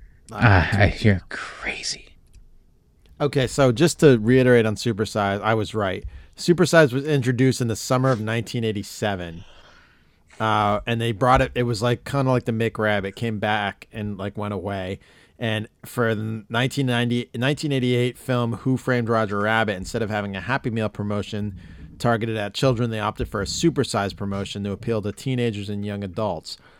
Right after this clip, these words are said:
Speaker 1: Same with s-, Jurassic Park, uh, with the Dino Size option. Now, it was after the Dino Size option that they kept it on the menu with Supersize, uh,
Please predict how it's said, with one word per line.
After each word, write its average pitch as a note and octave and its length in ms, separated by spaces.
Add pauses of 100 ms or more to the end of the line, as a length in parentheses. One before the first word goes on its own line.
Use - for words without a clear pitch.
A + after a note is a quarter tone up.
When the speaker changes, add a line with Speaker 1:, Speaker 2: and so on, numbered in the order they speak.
(340)
Speaker 1:
Same C3 300
with - 280
s-, - 300
Jurassic B2 480
Park, A2+ 500 (200)
uh, G2 260
with G#2 100
the A2+ 60
Dino C3+ 320
Size G#2+ 300
option. F#2+ 420
Now, A2 180
it A#2 80
was A2+ 200 (100)
after C3+ 540 (260)
the B2 100
Dino C3+ 360
Size A#2 600
option A2 400
that A2+ 180
they A#2 120
kept - 400
it A#2 100
on G#2 200
the G2 80
menu F#2 420
with F#2 200
Supersize, F#2+ 800 (420)
uh, G#2 360